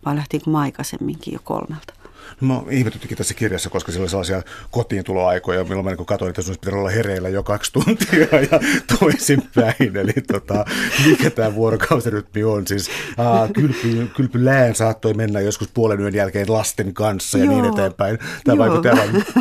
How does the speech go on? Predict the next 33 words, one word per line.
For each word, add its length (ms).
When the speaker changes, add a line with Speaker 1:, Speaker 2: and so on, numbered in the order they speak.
Speaker 2:
erikoiselta 580
vähän 180
tää 160
päivän 380
rytmi 360
siellä. 360
Speaker 1:
No 160
tota, 440
kyllä, 440
siis 280
japanilaisethan 720
nukkuu 360
tosi 340
vähän, 280
että 220
jos 120
mä 80
nukuin 360
kuusi 340
tuntia 340
siellä 240
keskimäärin 760
yössä, 340
niin 160
sen, 220
sen 220
mielestä 360
se 100
oli 120
vähän 260
liikaa. 480
Et 160
oli, 180